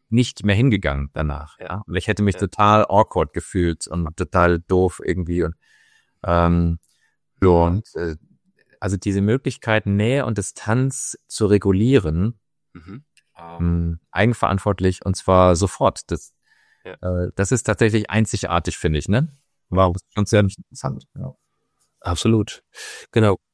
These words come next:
Speaker 2: Gleichzeitig hast du, ähm, vorhin auch schon angesprochen, dass, dass Körperlichkeit eine Bedeutung hat, ne? Also das haben wir schon oft hier auch im Podcast gehabt,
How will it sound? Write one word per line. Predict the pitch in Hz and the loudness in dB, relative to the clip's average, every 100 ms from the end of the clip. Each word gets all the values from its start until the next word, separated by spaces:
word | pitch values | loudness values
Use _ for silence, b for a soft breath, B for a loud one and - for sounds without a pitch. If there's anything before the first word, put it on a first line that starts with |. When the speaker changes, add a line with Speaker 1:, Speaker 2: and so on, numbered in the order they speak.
| - | -14
Speaker 2:
Gleichzeitig | 110 107 139 - 151 143 135 | 0 2 2 2 0 0 -2
hast | - - | -4 0
du, | 120 117 - _ _ | 2 2 0 _ _
ähm, | 104 101 104 104 104 - | -2 0 2 2 0 -6
vorhin | - - 117 | -6 2 2
auch | - | 2
schon | - | -2
angesprochen, | 104 113 - 110 | -2 -2 0 2
dass, | 107 - _ - | 2 -2 _ -8
dass | 104 - - | -6 -6 -8
Körperlichkeit | - 127 151 147 143 - 147 - - - _ _ _ | -2 -2 0 -2 -4 -4 -2 -2 -4 -20 _ _ _
eine | 107 107 | -4 -4
Bedeutung | 104 - 101 147 165 | -2 2 2 2 -2
hat, | 151 208 - | -2 -4 -2
ne? | 160 226 _ | -4 -6 _
Also | 104 101 | -6 -4
das | 104 - | -6 -10
haben | - 113 | -6 -4
wir | |
schon | 107 110 | -2 0
oft | 95 - | 0 0
hier | 127 110 | 0 0
auch | |
im | 107 | -2
Podcast | 120 139 - 123 - | -2 -4 -2 -4 -2
gehabt, | 117 120 - | -2 0 -2